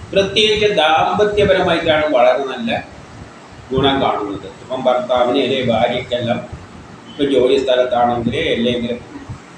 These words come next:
അതിനെല്ലാം ഉന്നതികളുണ്ടാവും. അല്ല, ജോലി കിട്ടാൻ ശ്രമിക്കുന്നവരാണെങ്കിൽ ജോലി കിട്ടും. എല്ലാ ട്രാൻസ്ഫർ, അനുകൂലമായ ട്രാൻസ്ഫർ വേണ്ടിയിട്ട് അതിനുള്ള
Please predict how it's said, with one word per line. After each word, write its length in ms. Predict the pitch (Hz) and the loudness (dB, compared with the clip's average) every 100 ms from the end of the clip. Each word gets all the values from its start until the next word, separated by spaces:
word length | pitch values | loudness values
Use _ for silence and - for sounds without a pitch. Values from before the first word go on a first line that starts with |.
| - | -4
അതിനെല്ലാം 420 | 180 175 170 165 156 | 0 2 2 2 4
ഉന്നതികളുണ്ടാവും. 840 | 151 156 151 143 131 113 113 - 82 - - - - - - - | 4 2 0 0 0 0 0 -2 -6 -16 -20 -20 -20 -20 -20 -6
അല്ല, 120 | 139 139 139 | 0 2 4
ജോലി 240 | 139 147 143 | 4 4 2
കിട്ടാൻ 260 | 120 135 - | 2 0 0
ശ്രമിക്കുന്നവരാണെങ്കിൽ 840 | 120 117 127 127 120 120 123 120 113 | -2 -6 -6 -4 0 0 -2 -4 -4
ജോലി 180 | 113 110 | -4 -4
കിട്ടും. 280 | 110 - 104 - - - - - - - - - 113 | -6 -12 -16 -18 -20 -20 -18 -16 -16 -16 -18 -12 -4
എല്ലാ 180 | 120 120 123 123 120 117 117 | 2 4 4 6 4 2 0
ട്രാൻസ്ഫർ, 500 | 123 131 139 139 139 | -2 0 0 0 0
അനുകൂലമായ 500 | 123 123 127 127 120 123 | 2 0 0 -2 -4 -4
ട്രാൻസ്ഫർ 440 | 120 117 117 117 127 123 | -4 -2 -2 -4 -2 0
വേണ്ടിയിട്ട് 300 | 120 113 113 | 0 -2 -4
അതിനുള്ള 300 | 110 117 113 | -4 -4 -4